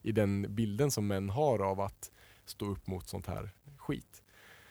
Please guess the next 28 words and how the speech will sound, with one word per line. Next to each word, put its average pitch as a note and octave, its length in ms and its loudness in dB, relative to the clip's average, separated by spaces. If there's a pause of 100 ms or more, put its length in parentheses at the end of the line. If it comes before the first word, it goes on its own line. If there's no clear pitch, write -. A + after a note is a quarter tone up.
(200)
Så A2+ 400 4
det A#2+ 180 0
krävs D#3 460 4
att A#2 120 -2
vi A2+ 200 4
blir G2+ 200 0
fler A#2 360 2
som G#2 300 0
engagerar G2+ 500 0
oss G2+ 260 -2
och - 420 -4
börjar B2 260 4
med C#3 120 6
att C3 60 4
rannsaka A#2+ 320 2
oss G2+ 60 -2
själva A2+ 360 2
och C3+ 140 2
fortsätter A#2 500 -2
det A2+ 120 2
arbetet. G2 520 -2
Det B2 100 4
är A2+ 40 6
liksom A2 360 0
ingenting G2+ 300 -2
som F2+ 140 -6
tar F#2+ 120 -8
slut. A2 540 -4